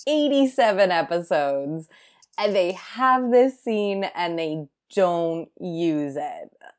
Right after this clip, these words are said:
We, we talk so much about so many things, so it's easy to get nitpicky about the little things because that's kind of what we're here to do,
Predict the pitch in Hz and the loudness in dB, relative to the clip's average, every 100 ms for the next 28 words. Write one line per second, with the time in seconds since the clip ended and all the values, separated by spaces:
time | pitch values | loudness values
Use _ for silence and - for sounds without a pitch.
0 | _ _ - 196 208 190 170 147 190 190 | _ _ -6 -2 0 2 2 0 -2 -2
1 | 208 185 - 170 160 147 165 151 - 170 | -4 -2 -2 -2 -4 -8 -6 -8 -8 -10
2 | 151 151 147 160 151 147 147 156 147 147 | -8 -10 -8 -6 -6 -8 -10 -6 -6 -4
3 | 151 151 170 160 151 156 _ 196 151 151 | -8 -10 -10 -8 -6 -8 _ -8 -6 -8
4 | - 165 160 - - 220 247 240 254 - | -8 -10 -10 -12 -10 -10 -8 -6 -4 -4
5 | 165 151 151 - 156 151 147 143 156 190 | -4 -2 -4 -6 -6 -4 -4 -6 -4 -6
6 | 214 208 214 226 180 170 147 131 147 139 | -6 -6 -6 -6 -6 -4 -6 -4 -6 -6
7 | - 151 143 147 139 160 156 156 151 170 | -8 -6 -4 -4 -4 -4 -6 -6 -8 -10
8 | 143 143 143 175 | -8 -6 -2 -2